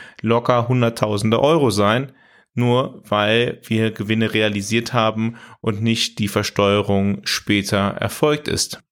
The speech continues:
Der zweite Grund, weshalb ich Dividenden kritisch sehe, insbesondere Unternehmen, die einen ganz besonderen Fokus auf Dividenden legen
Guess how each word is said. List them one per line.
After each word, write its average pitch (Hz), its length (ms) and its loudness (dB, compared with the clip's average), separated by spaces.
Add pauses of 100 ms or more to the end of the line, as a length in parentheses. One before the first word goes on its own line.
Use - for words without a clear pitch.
(300)
Der 107 140 0
zweite 110 400 2
Grund, 165 640 -4
weshalb 123 480 -4
ich 120 400 -4
Dividenden 113 1080 -2
kritisch - 380 -4
sehe, 135 480 -2 (380)
insbesondere 127 960 0
Unternehmen, 120 540 2
die 117 340 -2 (140)
einen 120 280 0
ganz 127 280 0
besonderen 127 640 2
Fokus 113 480 -2
auf 110 140 0
Dividenden 107 760 -2
legen 107 440 -2